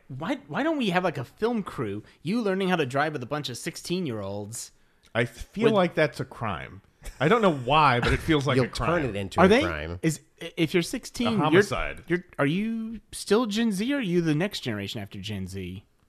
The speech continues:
Speaker 2: What's after Gen Z?
Speaker 1: That right now they're just calling it Gen Alpha 'cause they don't have any other name for it. But
Speaker 2: Huh.
Speaker 3: Uh,
Speaker 1: I think
Speaker 2: I,
Speaker 1: they're
Speaker 2: I don't
Speaker 1: still.
Speaker 2: know.
Speaker 1: th-, I, I think they've. I think. I don't know.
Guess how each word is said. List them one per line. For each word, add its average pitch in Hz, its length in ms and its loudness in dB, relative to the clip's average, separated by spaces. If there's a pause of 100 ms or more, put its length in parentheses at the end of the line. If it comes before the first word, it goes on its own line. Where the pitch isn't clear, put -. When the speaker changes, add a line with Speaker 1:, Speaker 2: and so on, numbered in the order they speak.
(140)
Speaker 2:
What's 190 180 -2
after 214 280 0
Gen 143 260 -4
Z? 117 440 -4
Speaker 1:
That 131 180 -2
right 156 200 6
now 156 200 6
they're 143 80 4
just 131 120 -2
calling 139 200 0
it 117 100 -4
Gen 123 240 -2
Alpha 110 260 -2
'cause 98 140 -10
they 110 80 -6
don't 113 120 -4
have 107 120 -6
any 107 180 -6
other 101 180 -8
name 104 320 -6
for 85 280 -12
it. 85 180 -12
But 87 300 -10 (460)
Speaker 2:
Huh. 139 260 -4 (220)
Speaker 3:
Uh, 92 200 -2
Speaker 1:
I 139 60 2
think 233 120 6
Speaker 2:
I, - 20 6
Speaker 1:
they're 226 80 8
Speaker 2:
I - 20 4
don't - 20 4 (120)
Speaker 1:
still. 156 200 6
Speaker 2:
know. 82 220 -8
Speaker 1:
th-, 151 140 -8 (120)
I, 165 240 -2
I 160 120 0
think 202 200 -4
they've. 139 320 -2
I 139 80 -6
think. 170 200 -6 (720)
I 180 60 -2
don't 220 120 2
know. 151 180 2